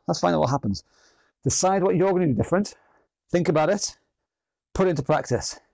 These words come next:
In three, two, one, off we go. So I'm gonna change the speed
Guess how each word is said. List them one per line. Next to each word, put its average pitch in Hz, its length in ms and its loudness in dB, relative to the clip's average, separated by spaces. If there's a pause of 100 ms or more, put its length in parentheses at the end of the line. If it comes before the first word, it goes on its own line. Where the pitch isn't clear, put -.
(140)
In 151 120 2
three, 165 320 0 (600)
two, 120 260 0 (540)
one, 160 400 0 (720)
off - 160 -2
we 147 160 2
go. 120 320 0 (800)
So 139 200 0
I'm 180 140 2
gonna 170 160 0
change 170 300 0
the - 20 0
speed 170 500 0